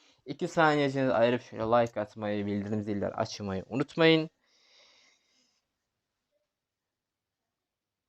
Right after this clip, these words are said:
Eğer sevdiğiniz bir kahraman varsa, sevdiğiniz bir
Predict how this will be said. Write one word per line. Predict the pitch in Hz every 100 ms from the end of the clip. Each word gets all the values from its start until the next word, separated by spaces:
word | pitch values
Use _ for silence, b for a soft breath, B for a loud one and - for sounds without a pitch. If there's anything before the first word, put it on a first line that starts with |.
| _
Eğer | 117 143 151
sevdiğiniz | - - 139 139 139 131
bir |
kahraman | 131 127 - 131 127 120 120
varsa, | 113 117 - 113 113 110
sevdiğiniz | - 104 107 107 107 110 104
bir | 104 104 101